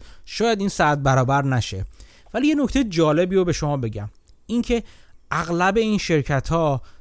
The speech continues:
در طول زمان خود، خود، زمان حرکت خودشون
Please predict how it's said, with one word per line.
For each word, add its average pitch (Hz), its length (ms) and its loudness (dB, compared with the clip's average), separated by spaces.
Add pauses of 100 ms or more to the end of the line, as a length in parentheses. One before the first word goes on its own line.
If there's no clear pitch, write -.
(120)
در 143 220 0
طول 196 320 -4
زمان 151 640 -2
خود، 160 280 -2
خود، 143 260 -4 (240)
زمان 135 460 -4
حرکت 135 520 -4
خودشون 151 460 -4